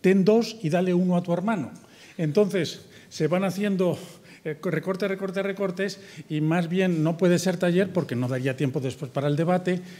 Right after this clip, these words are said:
eh, aunque sí voy a intentar que sea en veinte minutos para dejar diez para, para preguntas.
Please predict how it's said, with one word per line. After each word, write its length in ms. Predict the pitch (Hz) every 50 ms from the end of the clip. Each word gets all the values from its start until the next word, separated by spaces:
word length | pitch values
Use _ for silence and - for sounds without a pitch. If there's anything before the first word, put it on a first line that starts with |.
| - - - - -
eh, 500 | 160 151 139 139 135 135 135 131 135 135 -
aunque 260 | 147 135 143 143 127
sí 100 | - 190
voy 140 | 190 202 196
a 40 |
intentar 280 | 185 160 175 160 190 180
que 100 | 165 147
sea 100 | 160 165
en 140 | 156 139 131
veinte 260 | 180 208 196 180 196
minutos 360 | 196 196 196 190 208 214 -
para 180 | - 170 156 143
dejar 280 | 135 - - 175 170
diez 340 | 160 180 196 208 185 - - - - - - - _ _ -
para, 520 | 156 143 143 143 135 135 131 127 123 -
para 260 | - 139 127 120 123
preguntas. 600 | - 131 131 120 123 113 104 - - - - -